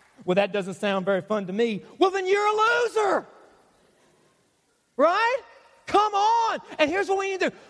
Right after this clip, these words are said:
We need to be intentional about passing that on. Passing that on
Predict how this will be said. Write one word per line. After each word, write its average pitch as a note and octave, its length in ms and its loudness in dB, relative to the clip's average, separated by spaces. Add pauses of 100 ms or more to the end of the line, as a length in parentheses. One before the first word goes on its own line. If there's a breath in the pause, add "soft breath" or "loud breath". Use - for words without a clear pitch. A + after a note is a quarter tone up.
We F4+ 400 0
need G#4+ 200 -4
to F4 40 -4
be E4+ 140 0
intentional D#4 640 -4 (100)
about - 260 2
passing C#4 460 -2
that F#4+ 180 2 (360)
on. F#3 100 -14 (1080 soft breath)
Passing F#4 720 -2
that E4+ 300 2
on F#4 480 -2